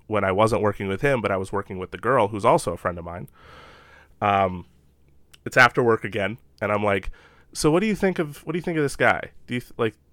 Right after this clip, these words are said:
do you think he, do you think he's cool? Do you think he's cute?" I'm obviously not saying anything. I'm just, I'm just asking questions at first, and she's like, she kinda, she kinda does, like, the shrug, ad-, admittedly, and I'm paraphrasing a lot of this too, but she's kinda doing the shrug thing, like,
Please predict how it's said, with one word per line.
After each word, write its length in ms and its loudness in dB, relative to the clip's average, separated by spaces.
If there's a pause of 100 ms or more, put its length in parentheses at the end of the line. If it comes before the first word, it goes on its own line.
(140)
do 80 -8
you 60 -6
think 160 -4
he, 160 -6
do 120 -10
you 40 -8
think 160 -2
he's 140 -4
cool? 300 -4
Do 80 -12
you 60 -8
think 120 -6
he's 120 -6
cute?" 300 -4
I'm 120 8
obviously 400 6
not 260 2
saying 500 0
anything. 540 0 (400)
I'm 100 2
just, 260 -4
I'm 80 -8
just 140 -8
asking 280 0
questions 400 0
at 100 -4
first, 240 -2
and 80 -8
she's 200 -4
like, 240 0 (580)
she 160 -6
kinda, 320 8
she 140 -6
kinda 140 4
does, 220 -2
like, 160 -4
the 60 -2
shrug, 380 4
ad-, 200 2
admittedly, 420 2
and 100 0
I'm 100 -2
paraphrasing 600 -2
a 60 -8
lot 160 -8
of 60 -10
this 180 -12
too, 200 -10
but 160 -12
she's 160 -10
kinda 180 0
doing 180 -2
the 60 -4
shrug 340 0
thing, 180 -2
like, 200 -4